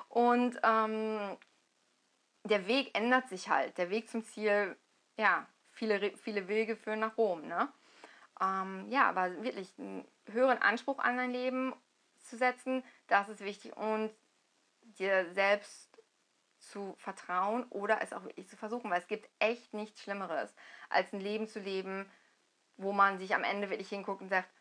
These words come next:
„Ha, ja, ich hab nichts versucht, aber, naja, wenigstens bin ich nicht gescheitert.“ Naja, das finde ich ehrlich gesagt ist ein bisschen andersrum. Wenn man nichts im Leben versucht hat,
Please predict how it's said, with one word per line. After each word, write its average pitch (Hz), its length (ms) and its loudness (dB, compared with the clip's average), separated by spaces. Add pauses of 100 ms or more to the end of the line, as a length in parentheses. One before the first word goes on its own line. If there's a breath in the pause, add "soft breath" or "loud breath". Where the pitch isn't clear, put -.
(260 soft breath)
„Ha, 202 260 4 (580)
ja, 190 300 4 (120)
ich 185 140 -6
hab 202 100 2
nichts 226 220 -2
versucht, 240 540 0 (600)
aber, 214 460 6
naja, 202 220 2
wenigstens 208 300 -4
bin 202 80 -4
ich 202 80 -10
nicht 190 160 -12
gescheitert.“ 185 640 2 (120)
Naja, 202 420 4
das 180 140 -12
finde 220 220 -2
ich - 60 -8
ehrlich 208 200 -2
gesagt 202 220 -2
ist 202 100 -10
ein 202 60 -12
bisschen 190 200 -8
andersrum. 226 360 2
Wenn 190 100 -4
man 190 120 0
nichts 247 200 -4
im 220 120 -6
Leben 214 240 -6
versucht - 560 -8
hat, 160 200 4